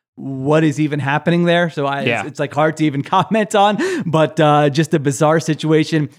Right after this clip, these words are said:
Speaker 1: with Chandler Jones. The Raiders did not really add talent to their defense. Uh, you know, they had Marcus Peters at cornerback very late, um, in the, in the offseason there.
Speaker 2: Wow,
Speaker 1: That's
Speaker 2: just
Speaker 1: about,
Speaker 2: throwing
Speaker 1: uh,
Speaker 2: your guy Marcus Epps right under the bus. Tough, tough, tough look for Marcus Epps. <laughs>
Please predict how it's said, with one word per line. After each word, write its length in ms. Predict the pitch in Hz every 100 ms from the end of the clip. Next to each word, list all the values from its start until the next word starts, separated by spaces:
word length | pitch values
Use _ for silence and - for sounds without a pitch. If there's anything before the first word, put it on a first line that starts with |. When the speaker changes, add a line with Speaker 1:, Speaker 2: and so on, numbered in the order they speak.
| _
Speaker 1:
with 240 | 131 151 -
Chandler 340 | 170 156 147
Jones. 380 | 135 143 156 156
The 100 | 143
Raiders 380 | 131 160 185 165
did 200 | 151 131
not 260 | 143 175
really 340 | 175 175 165 -
add 480 | 139 147 185 165 123 _ -
talent 480 | 160 165 214 151 -
to 100 | 156
their 140 | 160
defense. 580 | 131 190 - 165 123 -
Uh, 180 | 135 120
you 120 | 139
know, 80 | 143
they 80 | 143
had 160 | 143 151
Marcus 480 | 139 156 151 151
Peters 400 | - 170 175 151
at 140 | 135 -
cornerback 600 | 156 180 170 143 123 120
very 280 | 143 165 139
late, 340 | 143 160 - _ _ -
um, 400 | 127 131 127 -
in 140 | 147 143
the, 120 | 139
in 240 | 131 143
the 120 | 139
offseason 520 | 135 165 - 165 120 127
there. 220 | 131 131
Speaker 2:
Wow, 360 | 143 151 151 139
Speaker 1:
That's 120 | 151
Speaker 2:
just 200 | 202 156
Speaker 1:
about, 100 | -
Speaker 2:
throwing 400 | 190 196 240 226
Speaker 1:
uh, 40 |
Speaker 2:
your 80 | 180
guy 200 | 165 180
Marcus 460 | 156 160 170 226 180
Epps 260 | 160 135
right 240 | 127 131 185
under 220 | 151 131
the 80 | 113
bus. 360 | 127 127 -
Tough, 480 | - 156 175 156 -
tough, 400 | 156 170 151 -
tough 360 | 156 165 175 165
look 180 | 156 -
for 80 |
Marcus 400 | - 131 127 135
Epps. 220 | 135 117 311
<laughs> 280 | 339 -